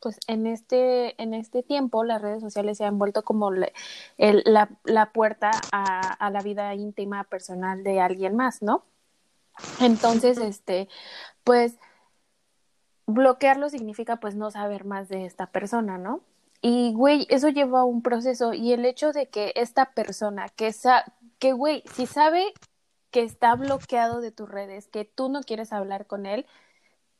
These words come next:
Speaker 1: ¿cómo por qué enviar un correo esperando una
Speaker 2: Sí.
Speaker 1: respuesta si sabe que lo único, güey, no sé si sepa, seguramente no sabe el pendejo, pero lo único que viene a hacer con esto es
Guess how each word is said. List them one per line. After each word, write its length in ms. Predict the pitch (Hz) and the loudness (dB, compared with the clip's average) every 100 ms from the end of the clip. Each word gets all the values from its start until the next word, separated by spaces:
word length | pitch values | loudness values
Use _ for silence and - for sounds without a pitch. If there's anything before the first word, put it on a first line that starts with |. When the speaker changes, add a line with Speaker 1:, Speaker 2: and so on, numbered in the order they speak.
| _ _ _ _ _ - - | _ _ _ _ _ -12 2
Speaker 1:
¿cómo 300 | 294 311 277 | 4 4 2
por 200 | 285 277 | -4 -4
qué 140 | 311 | -6
enviar 340 | 302 294 285 | -4 -6 -6
un 120 | 277 247 | -6 -8
correo 540 | 247 233 208 214 294 _ _ _ _ _ _ _ _ | -8 -6 -6 -6 -8 _ _ _ _ _ _ _ _
esperando 520 | - 226 233 226 226 240 | -8 -6 -2 -2 -2 -4
una 160 | 240 | -4
Speaker 2:
Sí. 60 | 220 | -4
Speaker 1:
respuesta 520 | 202 - 220 220 226 | -6 -8 -8 -4 -4
si 140 | 233 | -4
sabe 300 | 214 214 226 | -4 -4 -6
que 140 | - 220 | -6 -4
lo 160 | 220 | -2
único, 360 | 233 262 285 262 _ - 392 - | -2 -2 -6 -10 _ -10 -10 2
güey, 200 | 294 320 | 4 6
no 140 | 359 | 6
sé 120 | 359 | 4
si 120 | 320 | 2
sepa, 240 | 277 247 214 | 2 4 4
seguramente 580 | 240 277 311 277 254 254 | 4 4 2 0 -4 -4
no 140 | 233 | -4
sabe 320 | 226 185 196 | -4 -4 -4
el 100 | 196 | -4
pendejo, 640 | 190 170 165 165 175 254 - - - - - - | -6 -8 -6 -8 -2 -2 -2 -20 -18 -18 -18 -4
pero 200 | - 254 247 _ _ _ _ _ _ _ _ _ _ _ - _ _ _ _ _ _ _ - | 2 2 2 _ _ _ _ _ _ _ _ _ _ _ -20 _ _ _ _ _ _ _ -8
lo 60 | 294 | -8
único 80 | - | -6
que 120 | 214 | -6
viene 320 | 233 240 247 | -6 -6 -8
a 40 | |
hacer 260 | 254 240 226 | -8 -10 -8
con 260 | - 247 247 | -6 -6 -6
esto 440 | 247 - 240 254 | -8 -4 -2 -2
es 420 | - 226 233 233 | -2 -4 -6 -10